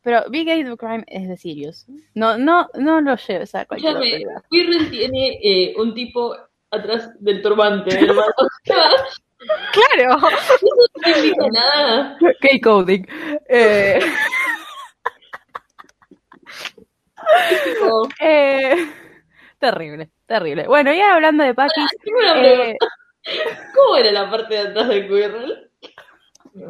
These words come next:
Speaker 1: no,
Speaker 2: Qué
Speaker 1: solo
Speaker 2: bien.
Speaker 1: lo tenía en la nuca, solo lo tenía en la nuca para
Speaker 2: ¿Tiene
Speaker 1: darle
Speaker 2: la
Speaker 1: de comer.
Speaker 2: ¿Estamos seguros? ¿Cómo lo podemos saber? Son preguntas que jamás obtendrán respuesta.
Speaker 3: Ok,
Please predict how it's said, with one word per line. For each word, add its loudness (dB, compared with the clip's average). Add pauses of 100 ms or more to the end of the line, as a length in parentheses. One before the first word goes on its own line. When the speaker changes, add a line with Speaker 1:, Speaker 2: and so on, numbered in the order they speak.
(1080)
Speaker 1:
no, 2
Speaker 2:
Qué 4
Speaker 1:
solo 6
Speaker 2:
bien. 0
Speaker 1:
lo -2
tenía -4
en -2
la 0
nuca, -2
solo -4
lo -4
tenía -6
en -6
la -6
nuca -4
para 2
Speaker 2:
¿Tiene 4
Speaker 1:
darle 4
Speaker 2:
la 2
Speaker 1:
de -4
comer. -4 (300)
Speaker 2:
¿Estamos 4
seguros? 6 (640)
¿Cómo -2
lo 4
podemos 4
saber? -10
Son 2
preguntas -2
que -8
jamás 2
obtendrán -6
respuesta. 0 (1080)
Speaker 3:
Ok, 0